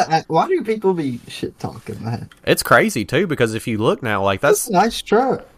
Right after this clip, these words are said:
Speaker 2: the most popular thing to do is to buy, like, a Tundra or, like, you know, a gas truck and lift it up
Speaker 1: Uh-huh.
Speaker 2: now. Like, it, it's such a big thing now. Nobody cares. It's like, "Cool, you got a gas truck." Like, now, back in my day, dude, whenever I had my gas truck, they hated me.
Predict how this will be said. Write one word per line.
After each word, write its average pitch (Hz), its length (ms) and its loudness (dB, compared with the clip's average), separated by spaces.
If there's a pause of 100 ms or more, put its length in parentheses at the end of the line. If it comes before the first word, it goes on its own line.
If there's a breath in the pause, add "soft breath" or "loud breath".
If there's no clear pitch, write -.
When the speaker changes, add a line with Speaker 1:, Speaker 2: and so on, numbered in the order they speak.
Speaker 2:
the 131 100 4
most 175 300 6
popular 165 480 2
thing 151 240 -4
to 123 60 -6
do 120 260 0
is 160 140 -4
to - 40 -6
buy, 104 220 4
like, 120 260 0
a 101 60 -6
Tundra 107 600 -2
or, 92 80 -2
like, 95 220 0
you 110 80 -4
know, 107 140 2
a 98 80 0
gas 98 320 0
truck 104 340 -2
and 90 100 -6
lift 113 220 0
it 107 80 -2
up 113 140 2
Speaker 1:
Uh-huh. 117 100 -2
Speaker 2:
now. 80 320 -4
Like, 92 300 -2 (800 soft breath)
it, 113 180 0
it's 131 160 -2
such 170 220 0
a 180 60 0
big 135 200 -2
thing 160 240 -4
now. 98 180 0
Nobody 120 380 2
cares. 123 400 -6
It's 95 140 -10
like, 95 160 -2
"Cool, 131 220 -6
you 107 100 -8
got 120 160 -2
a 107 40 -4
gas 107 280 -4
truck." - 420 -6
Like, 87 300 -4
now, 101 320 0
back 123 360 4
in 139 60 -2
my 139 180 2
day, 160 240 0
dude, 143 280 0
whenever 139 300 0
I 151 100 0
had 170 160 -4
my 175 160 -2
gas 131 280 -2
truck, 120 240 -2
they 147 120 0
hated 135 400 0
me. 175 220 -6